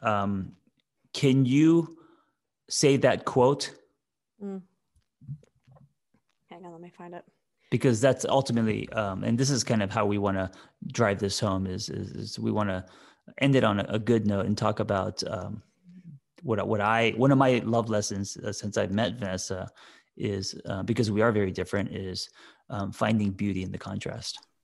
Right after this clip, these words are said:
Speaker 2: So if you don't follow her, Doctor Alexandra Solomon, um, so she said, and it's actually not even just the quote, it, it really is the kind of breakdown that she gives in this post that,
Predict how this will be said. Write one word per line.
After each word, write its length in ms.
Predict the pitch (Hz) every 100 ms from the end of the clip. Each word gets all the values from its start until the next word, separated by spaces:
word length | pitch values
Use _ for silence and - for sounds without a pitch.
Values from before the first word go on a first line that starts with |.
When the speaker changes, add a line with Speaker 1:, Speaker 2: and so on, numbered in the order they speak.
| _ _ _ -
Speaker 2:
So 340 | - 214 196 190
if 140 | 185
you 60 | 220
don't 180 | 214
follow 280 | - 180 180
her, 220 | 185 180
Doctor 420 | 180 175 175 175 170 - -
Alexandra 560 | 180 175 175 175 175
Solomon, 560 | 170 180 170 170 170 165 _ _ _ -
um, 500 | 185 185 185 185 180 _ _ _ _ _ _ _ _ _ _ _
so 180 | - 214
she 180 | 202 220
said, 520 | 202 208 196 196 196 - _ _ _ _ _ _ _ _ _ -
and 140 | 214
it's 80 | 214
actually 260 | 208 - 202
not 140 | 185
even 160 | 185 175
just 180 | 175 -
the 60 |
quote, 360 | - 180 175 -
it, 100 | -
it 240 | 190 190
really 300 | 190 208 185
is 100 | 180
the 100 | -
kind 160 | 180 180
of 60 |
breakdown 320 | 180 170 175 180
that 80 |
she 100 | -
gives 220 | 180 180 -
in 60 |
this 100 | 185
post 320 | - 180 -
that, 220 | - -